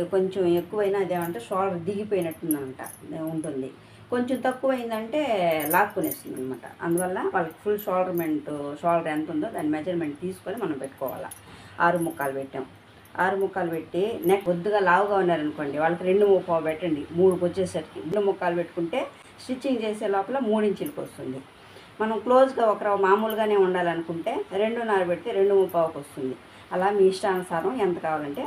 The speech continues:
అంత పెట్టుకోవచ్చు. నేను రెండున్నర పెట్టాను ఇక్కడ. ఇది వచ్చి ఆరు ముక్కాలు పెట్టాను షోల్డరు. ఇప్పుడు వచ్చి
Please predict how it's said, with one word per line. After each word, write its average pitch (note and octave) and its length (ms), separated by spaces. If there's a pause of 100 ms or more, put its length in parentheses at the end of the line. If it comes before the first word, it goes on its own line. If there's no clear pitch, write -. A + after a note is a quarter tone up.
అంత F3+ 200
పెట్టుకోవచ్చు. D3+ 500 (120)
నేను G#3+ 160 (120)
రెండున్నర F#3 540
పెట్టాను C#3+ 380
ఇక్కడ. C#3+ 160 (600)
ఇది G3+ 120
వచ్చి A3+ 180 (160)
ఆరు F#3+ 220
ముక్కాలు D3+ 340
పెట్టాను C#3+ 380
షోల్డరు. D3+ 400 (540)
ఇప్పుడు A#3+ 200
వచ్చి D4 180